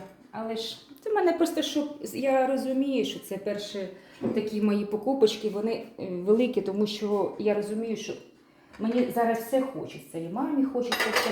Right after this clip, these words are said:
поновити, тому що давненько якось з посудом, знаєте, не нови-, не, не оновлювали. Друзі, а,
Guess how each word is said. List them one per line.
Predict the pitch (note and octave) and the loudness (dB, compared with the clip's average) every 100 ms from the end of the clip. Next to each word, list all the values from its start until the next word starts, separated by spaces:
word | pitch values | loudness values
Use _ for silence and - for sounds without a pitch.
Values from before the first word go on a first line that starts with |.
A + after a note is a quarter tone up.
| - | 0
поновити, | G#3 G#3 G3 G#3 G3+ F#3+ - - _ | 2 4 4 2 0 -6 -8 -18 _
тому | - G#3 A3+ | -4 -2 -2
що | A3+ | -4
давненько | G#3 G#3+ A3 A3+ G#3 | -2 0 2 0 -2
якось | G3 G3+ G3 - - - | 0 0 -2 -6 -10 -12
з | |
посудом, | - G#3 G3+ F#3+ F3+ | -2 -2 -2 -4 -4
знаєте, | F3 G3+ G3+ G3 | -6 -6 -6 -4
не | F#3+ | -4
нови-, | G3 F#3+ F3+ F#3 - - - - - | -2 0 -2 -4 4 4 4 0 -2
не, | G#3 - - - A3 | -2 -4 -12 -8 -2
не | A3 | 2
оновлювали. | G#3+ G3+ F#3+ F3+ F3+ F#3 F#3 F#3 - - _ _ _ _ _ _ - | 4 4 2 2 2 2 2 0 -6 -18 _ _ _ _ _ _ -8
Друзі, | G#3+ A3 A3 G#3 - - - _ _ _ _ _ - _ _ _ _ _ _ _ - - - _ | 2 2 4 0 -4 -16 -20 _ _ _ _ _ -20 _ _ _ _ _ _ _ -16 -16 -18 _
а, | _ | _